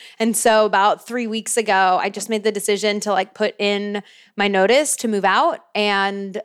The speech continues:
luckily I was able to do that. So I'm putting my stuff in storage and heading west. So I'm gonna go spend some time with my family. And then on the way back, I'm gonna stop through Joshua Tree, Utah, Colorado,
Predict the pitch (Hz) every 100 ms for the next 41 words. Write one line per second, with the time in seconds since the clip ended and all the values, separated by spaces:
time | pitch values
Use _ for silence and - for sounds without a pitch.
0 | - 196 202 220 202 214 214 214 185 202
1 | 269 - 220 208 226 220 214 202 214 214
2 | 202 - 185 208 285 269 - - - -
3 | 214 208 202 214 214 196 190 311 - -
4 | - - - 214 208 214 220 220 220 214
5 | 247 240 233 226 233 240 220 220 220 233
6 | 233 208 208 202 202 196 - - 208 208
7 | 208 196 190 294 285 269 240 226 220 214
8 | - 214 202 - 214 208 202 196 196 180
9 | 233 226 240 233 - 233 226 220 226 220
10 | - - 208 240 233 220 214 208 202 202
11 | 185 _ _ - 233 226 220 208 208 208
12 | 202 202